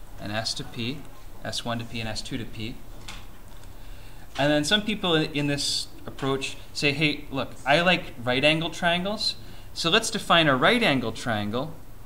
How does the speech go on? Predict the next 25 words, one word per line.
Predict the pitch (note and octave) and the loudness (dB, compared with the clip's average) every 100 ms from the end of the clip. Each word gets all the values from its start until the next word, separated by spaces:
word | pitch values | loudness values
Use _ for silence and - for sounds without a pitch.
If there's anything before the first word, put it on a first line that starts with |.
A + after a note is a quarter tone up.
| - | -10
like | A#2 A2 | -6 -6
this, | - A2 - - - - - - - - - - - - - - - - - - - - - - - - - - - - - - | -4 -4 -4 -4 -2 -4 -8 -10 -10 -12 -10 -10 -10 -10 -12 -10 -12 -10 -12 -10 -12 -12 -12 -10 -10 -10 -10 -10 -10 -10 -10 -10
where | - A#2 | -8 -4
this | D#3 C#3 | -2 0
is | B2+ | 0
a | |
right | A2+ A#2 A#2 | 2 2 2
angle | A2 G#2 | -2 -4
triangle." | - A#2+ A2 G#2 | -4 -2 -2 -4
And | G#2+ | -4
I'm | |
sorry | G2+ C#3 C3+ | -2 0 -2
that | A2+ | -4
my | A2 | -6
diagram | G#2+ A#2 A2+ A2+ | -2 -2 -2 -4
isn't | G#2+ - - | -6 -6 -6
perfect. | C3 B2+ G#3 - - - - - - - - - | -6 -4 -6 -8 -10 -10 -10 -10 -10 -10 -10 0
And | C3 C3+ B2+ B2 - - - - - - - - - - - - - - - - - - | 2 4 2 -2 -10 -12 -12 -12 -12 -12 -12 -12 -12 -12 -12 -12 -12 -10 -12 -12 -12 -8
just | - - | -2 -2
for | A#2 | -2
fun, | - D3+ B2+ G#2 A2+ - - - - - - | -4 2 2 2 -4 -10 -10 -10 -12 -10 -10
we | - | -8
can | G2+ A#2 | -6 -6
call | - A#2 | 0 0
this | A#2 C3 G#2+ - - - | 2 0 0 -2 -4 -6